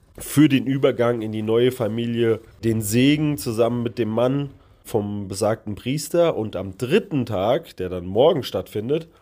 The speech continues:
ist quasi das Einheiraten in die neue Familie des Mannes an der Tagesordnung. Das heißt, der erste Tag findet bei der Braut zu Hause statt, meistens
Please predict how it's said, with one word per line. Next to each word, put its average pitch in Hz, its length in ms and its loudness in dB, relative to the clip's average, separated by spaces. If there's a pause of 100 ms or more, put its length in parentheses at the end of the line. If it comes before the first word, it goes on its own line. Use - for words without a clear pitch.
(140)
ist 127 540 -2 (240)
quasi 113 320 2
das 123 280 2
Einheiraten 123 960 0
in 123 480 -6 (300)
die 110 100 -2
neue 135 380 6
Familie 113 800 0 (240)
des 107 160 -2
Mannes 113 640 0 (200)
an 95 180 -6
der 90 120 -2
Tagesordnung. 85 1000 -6 (240)
Das - 160 -10
heißt, 104 380 -2 (140)
der - 100 -4
erste 127 420 0
Tag 127 380 4
findet 113 560 -4 (240)
bei 98 80 -2
der 95 140 -2
Braut 104 340 0
zu 90 160 -10
Hause 151 320 2
statt, 160 300 -2
meistens 143 520 -2